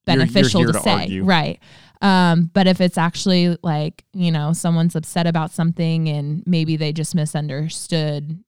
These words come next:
Speaker 2: what the event was or whatever, then I'll reply and be like, "Oh, this is what it was."
Speaker 1: Okay.
Speaker 2: But, um,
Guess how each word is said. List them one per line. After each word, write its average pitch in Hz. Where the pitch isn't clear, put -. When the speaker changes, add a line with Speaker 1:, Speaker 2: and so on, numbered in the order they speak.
Speaker 2:
what 156
the -
event 247
was 220
or 151
whatever, 175
then 170
I'll 147
reply 147
and 165
be 185
like, 165
"Oh, 285
this -
is 214
what 240
it 233
was." 233
Speaker 1:
Okay. 110
Speaker 2:
But, 180
um, 165